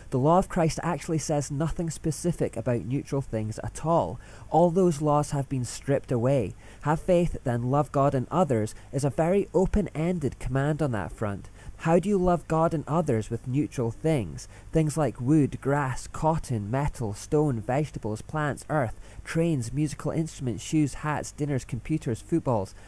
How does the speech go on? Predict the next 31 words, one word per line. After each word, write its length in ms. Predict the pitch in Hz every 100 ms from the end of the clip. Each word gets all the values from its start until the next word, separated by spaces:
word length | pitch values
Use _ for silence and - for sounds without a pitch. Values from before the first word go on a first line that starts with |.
| -
plastic 460 | - 151 156 - -
chairs, 340 | - 160 120
wooden 300 | 117 156 147
chairs, 320 | 127 143 117 -
barbecues, 640 | 127 139 139 - 127 110
television 580 | - 135 147 143 143 135
sets, 380 | - 110 - 117
windows, 480 | 139 151 135 110 -
airplanes, 580 | 139 156 - 147 110 95 - - -
money, 340 | 131 160 160
stuffed 400 | 127 - 160 - -
animals, 480 | 139 151 117 107
toothpaste, 560 | - 165 - 139 117 -
and 160 | - 107
light 240 | 113 143
bulbs. 360 | 139 95 85 - - - -
How 160 | 151
do 100 | 180
you 60 | 202
fulfill 440 | 214 190 - 175
the 140 | 160 139
law 260 | 135 147
of 120 | -
Christ 380 | - 160 151 127
by 120 | 110
loving 360 | 113 131 135 143
God 300 | 147 143 151
and 140 | 131 -
others 460 | 151 139 107 -
with 180 | 107 -
these? 460 | 160 185 82 -